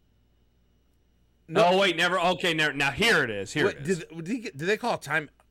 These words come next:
Speaker 2: I think they called an incomplete pass.
Speaker 1: All right.
Speaker 2: Lateral.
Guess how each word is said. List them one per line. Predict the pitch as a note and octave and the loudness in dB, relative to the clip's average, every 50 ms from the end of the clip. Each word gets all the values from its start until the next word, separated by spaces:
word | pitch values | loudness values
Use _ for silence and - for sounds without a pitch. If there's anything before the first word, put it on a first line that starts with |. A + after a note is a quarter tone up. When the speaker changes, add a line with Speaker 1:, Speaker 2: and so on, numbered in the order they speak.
| _ _ _ _ _ _ _ _ _ - - - | _ _ _ _ _ _ _ _ _ -16 -10 -6
Speaker 2:
I | - E3+ | -2 -2
think | G#3 A#3+ B3+ | 0 0 0
they | A#3+ | 0
called | - - G#3 G3 | 0 2 2 2
an | F3 D#3+ | 2 2
incomplete | F3 F#3+ F#3+ - E3+ C#3+ E3 D#3+ C#3+ - | 0 -2 -2 -2 -4 -2 -2 -4 -4 -4
pass. | C3 C3+ C3+ B2 A2 F#2+ F2 - - - - _ _ _ _ _ _ _ _ _ _ _ _ _ _ _ _ _ _ _ _ _ _ _ _ _ _ _ _ _ _ _ _ _ _ _ _ _ _ - | -4 -4 -2 -2 -4 -6 -8 -12 -12 -14 -16 _ _ _ _ _ _ _ _ _ _ _ _ _ _ _ _ _ _ _ _ _ _ _ _ _ _ _ _ _ _ _ _ _ _ _ _ _ _ -12
Speaker 1:
All | A2+ A#2 | -8 -4
right. | |
Speaker 2:
Lateral. | A#2+ B2 B2 B2+ C3 C3 C3+ D3 D3+ D#3 E3+ F3 E3+ - | -2 -2 0 0 0 0 0 2 2 0 0 -2 -6 -12